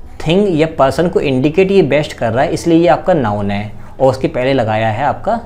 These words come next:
the। एक और देखिए, they only buy the best, उन्होंने सबसे अच्छी ही खरीदी हैं। अब कोई इंसान तो खरीदेगा नहीं, कोई best कोई चीज़ ही खरीदी जाएगी,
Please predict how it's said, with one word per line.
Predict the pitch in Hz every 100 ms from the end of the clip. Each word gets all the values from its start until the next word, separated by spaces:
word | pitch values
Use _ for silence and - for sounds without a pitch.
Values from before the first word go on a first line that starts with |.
| -
the। | 104 104 85 - - - - - - -
एक | 127 160
और |
देखिए, | 151 143 135 143 156 - - - - - - - - - - - - -
they | 135 131 190 208 180
only | 156 170 202
buy | 156 143 151
the | 147 120
best, | 117 113 -
उन्होंने | 147 165 208
सबसे | 202 - - 214
अच्छी | 147 - - 160
ही | 196
खरीदी | 202 113 113 120
हैं। | 117 117
अब | 123
कोई | 180
इंसान | 147 120 143 143
तो | 175
खरीदेगा | 127 143 160 175
नहीं, | 175 175
कोई | 170
best | 123 123 120 -
कोई | 143
चीज़ | 131 127 131
ही | 190
खरीदी | 127 139 151 165
जाएगी, | 143 135 143